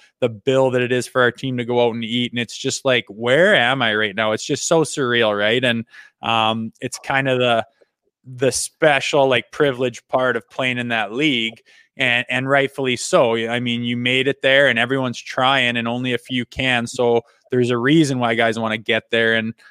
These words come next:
um, it's more than just, you know, you're playing in front of all those people. It's kind of a whole, a whole behind the scenes things. And you're, are you spoiled as hell? Yes. Should you be carrying your own bags but never do?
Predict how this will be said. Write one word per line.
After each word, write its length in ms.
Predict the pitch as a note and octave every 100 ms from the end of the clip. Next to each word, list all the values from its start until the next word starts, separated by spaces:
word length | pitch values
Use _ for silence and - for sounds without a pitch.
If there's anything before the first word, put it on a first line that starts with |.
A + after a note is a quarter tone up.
| _ _
um, 460 | - A2 A2 G#2+ A2 -
it's 180 | A#2+ -
more 380 | B2 C3+ D3
than 260 | C#3+ A#2+ A#2
just, 300 | A2+ A#2 -
you 80 | A2+
know, 40 |
you're 160 | A2+ A2+
playing 300 | - B2 A#2+
in 80 | A#2
front 220 | A#2+ A#2
of 40 |
all 80 | A2
those 200 | A2 G#2+
people. 400 | - C3 B2+ A#2
It's 180 | A2+ -
kind 220 | - C3
of 80 | A2+
a 100 | A2+
whole, 400 | A#2+ A#2+ A#2 A2+ _ _ _
a 100 | B2
whole 180 | D3 E3+
behind 360 | D3+ D3+ D3+
the 60 | C#3+
scenes 340 | - C#3+ B2+
things. 340 | - C3+ C3+ A#2
And 140 | A#2+
you're, 200 | A#2+ A2 - _ -
are 100 | A#2+
you 180 | A#2 A2
spoiled 800 | - - C3 C3 D3 D3+ C3+ -
as 160 | B2 A#2
hell? 480 | A2+ A#2+ B2+ C#3 C3
Yes. 600 | A2+ A2 G#2+ F#2+ - -
Should 340 | - C#3 A#2+
you 140 | B2+ A#2+
be 200 | A#2+ B2
carrying 500 | - C#3 C3+ C#3+ C#3+
your 140 | C#3
own 180 | C3+ B2+
bags 420 | A#2+ B2 C3+ B2+
but 160 | A#2+ A#2+
never 280 | B2 B2+
do? 380 | A#2 A#2+ A#2+ B2